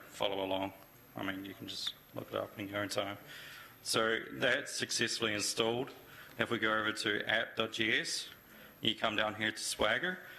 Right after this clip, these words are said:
You just want to set it to true. And then once that's done, all we have to do is just go to our U R L. So if you go back up to the top and go overview, you got U R L on the side here.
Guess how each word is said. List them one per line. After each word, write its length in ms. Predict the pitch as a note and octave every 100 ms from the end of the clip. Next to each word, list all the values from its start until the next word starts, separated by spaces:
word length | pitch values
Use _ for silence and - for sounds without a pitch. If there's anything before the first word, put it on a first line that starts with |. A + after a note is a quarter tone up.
| - -
You 60 |
just 200 | A2 -
want 120 | A#2+ A2
to 40 |
set 160 | - A2
it 120 | A2
to 100 | -
true. 340 | - A#2+ E3 - - - - - - - - -
And 180 | - G#2
then 200 | G#2 G#2+
once 340 | A2 A2 -
that's 440 | A#2 A#2 B2 -
done, 360 | - C3 C#3 E3+ - -
all 360 | - A#2 A#2 A#2
we 140 | A#2+
have 240 | A2 A2 -
to 100 | A2
do 260 | A2 B2 F3+ - - - - - - -
is 100 | G#2+
just 220 | G#2 -
go 160 | A2+ A2
to 200 | - G#2+
our 380 | G#2 G#2 G2+
U 160 | G2+ G#2
R 180 | G2 G2+
L. 160 | A#2+
So 120 | B2 -
if 100 | -
you 100 | G#2+
go 180 | G#2+
back 240 | G#2 A2 A2
up 140 | A2
to 80 | -
the 80 | A2
top 480 | - A#2 G#2+ - - -
and 100 | A2+
go 120 | G#2+ G#2+
overview, 600 | - G#2+ A2 - D3 E3 - - - - - - -
you 120 | A2+
got 180 | G#2+ G#2+
U 120 | G#2+
R 220 | G#2 G2+
L 160 | G#2+ A#2
on 120 | G#2
the 60 | G2
side 280 | - G#2+ -
here. 220 | C3